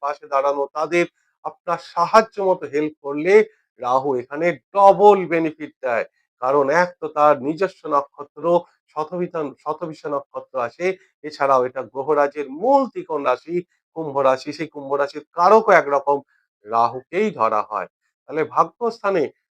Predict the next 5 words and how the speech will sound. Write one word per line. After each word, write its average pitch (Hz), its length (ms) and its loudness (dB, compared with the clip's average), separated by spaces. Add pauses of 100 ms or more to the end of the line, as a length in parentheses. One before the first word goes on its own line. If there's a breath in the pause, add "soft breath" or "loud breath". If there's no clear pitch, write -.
(120)
রাহু 139 260 -2 (240)
চাইলেও 196 600 6 (760)
আপনাকে 160 720 0 (300)
নেগেটিভ 156 360 -4 (140)
রেজাল্ট 151 320 0